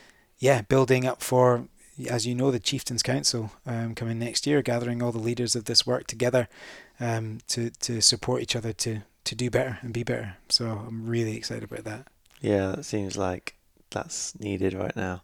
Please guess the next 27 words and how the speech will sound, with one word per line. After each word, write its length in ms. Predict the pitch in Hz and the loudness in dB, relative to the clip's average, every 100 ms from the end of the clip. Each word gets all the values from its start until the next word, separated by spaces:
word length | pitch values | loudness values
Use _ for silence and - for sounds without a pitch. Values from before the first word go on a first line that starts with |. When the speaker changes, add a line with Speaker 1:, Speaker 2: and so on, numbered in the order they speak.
| _ | _
Speaker 1:
Totally. 380 | - 110 110 104 | -12 -10 -8 -8
Speaker 2:
For 120 | 101 | -6
some 220 | - 110 | -4 -4
reason. 380 | 98 98 95 95 | 0 0 0 -4
It 80 | - | 0
was 120 | 113 117 | 2 6
always 160 | 117 | 6
gonna 160 | 110 107 | 6 4
happen, 560 | 107 104 - 104 98 - | 4 2 0 -2 -2 -6
and 140 | 113 | -4
Speaker 1:
It, 40 | 107 | 2
Speaker 2:
then 160 | 104 98 | 0 2
Speaker 1:
it 20 | |
Speaker 2:
it's 160 | 151 143 | 2 4
Speaker 1:
had 80 | 160 | 4
Speaker 2:
just, 100 | 214 | 2
Speaker 1:
to 80 | 143 | 2
happen. 320 | 110 113 117 | 0 -2 -4
Speaker 2:
yeah. 200 | 113 - | -4 -4
Speaker 1:
It 60 | 139 | 0
just, 180 | 147 143 | 2 4
no, 320 | 156 147 147 | 4 4 2
there 180 | 139 139 | 4 4
was 120 | 127 | 4
this, 180 | 131 - 135 | 0 -6 -6
we 100 | 131 | -2
can't, 320 | 156 165 151 | 0 0 -2